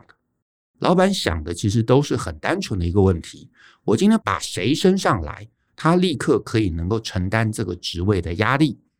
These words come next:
能够把这个职位做好，能够把这个职位所需要的一个，呃，能力发挥到极致。我知道，我前面刚刚有提到嘛，很多年轻的朋友最常有的一个误解啊，我们其实之前的集数也有提到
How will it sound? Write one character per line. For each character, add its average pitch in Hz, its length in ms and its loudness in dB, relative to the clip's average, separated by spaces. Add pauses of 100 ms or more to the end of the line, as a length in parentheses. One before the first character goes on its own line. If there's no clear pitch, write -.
(160)
能 117 140 0
够 160 100 4
把 82 160 -2
这 120 160 0
个 113 100 4
职 - 200 -2
位 120 120 4
做 131 260 2
好， - 460 -4 (260)
能 117 140 2
够 139 100 4
把 120 140 -2
这 - 120 -8
个 117 100 2
职 - 180 -10
位 107 160 2
所 82 240 -8
需 - 260 -4
要 113 200 4
的 85 120 -4
一 82 120 -6
个， 90 240 -2 (240)
呃， 90 140 -4
能 87 260 -2
力 120 160 0
发 95 200 -4
挥 107 140 0
到 92 140 0
极 - 180 -14
致。 - 280 -12 (880)
我 110 160 2
知 117 140 0
道， 185 180 2
我 92 100 -4
前 131 160 0
面 160 100 6
刚 151 120 4
刚 143 80 0
有 85 60 -2
提 - 180 -12
到 101 160 0
嘛， 80 100 -14 (480)
很 123 140 0
多 233 120 6
年 208 160 2
轻 208 140 -2
的 208 60 2
朋 110 200 2
友 - 240 2 (560)
最 240 220 0
常 117 280 0
有 92 120 2
的 87 140 -6
一 - 20 -4
个 110 100 0
误 160 160 2
解 - 200 -8 (580)
啊， 76 220 -2
我 107 180 0
们 135 160 0
其 139 160 2
实 143 80 0
之 156 160 -2
前 110 180 2
的 113 120 2
集 101 180 -4
数 110 220 -2
也 98 60 2
有 82 120 0
提 - 200 -16
到 - 280 -2